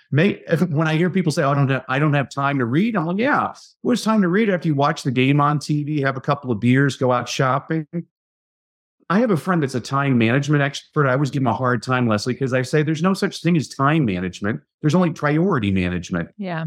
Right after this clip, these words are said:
Speaker 1: Harvard did a study. Whenever I cite research, I always say Harvard did a study.
Speaker 2: <laughs>
Speaker 1: Harvard did a study. A hundred years ago, they found out that people only had twenty-four hours in their day as well.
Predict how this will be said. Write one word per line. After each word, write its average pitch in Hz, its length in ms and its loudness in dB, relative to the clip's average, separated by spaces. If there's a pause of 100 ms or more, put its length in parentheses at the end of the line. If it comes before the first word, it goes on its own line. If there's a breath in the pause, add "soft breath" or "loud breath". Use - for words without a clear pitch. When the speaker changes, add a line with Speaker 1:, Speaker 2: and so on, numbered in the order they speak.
(100)
Speaker 1:
Harvard 190 380 0
did 180 100 2
a 165 60 2
study. 92 400 -2
Whenever 135 260 0
I 139 60 0
cite 123 260 -2
research, 117 400 -2
I - 20 2
always 107 140 2
say 101 180 0
Harvard 110 300 0
did 98 100 0
a 92 40 -2
study. 82 420 -2 (120)
Speaker 2:
<laughs> - 140 -10
Speaker 1:
Harvard 196 260 2
did 185 100 2
a 165 40 4
study. 101 540 -2 (240)
A 117 60 0
hundred 226 360 2
years 202 300 0
ago, 180 180 0
they 156 140 0
found 160 400 0
out 156 320 0
that - 220 0 (340)
people 202 320 2
only 196 220 2
had 175 180 -2
twenty-four 175 420 0
hours 175 300 0
in 156 60 0
their 180 240 2
day 117 240 0
as 101 120 -4
well. 107 520 -2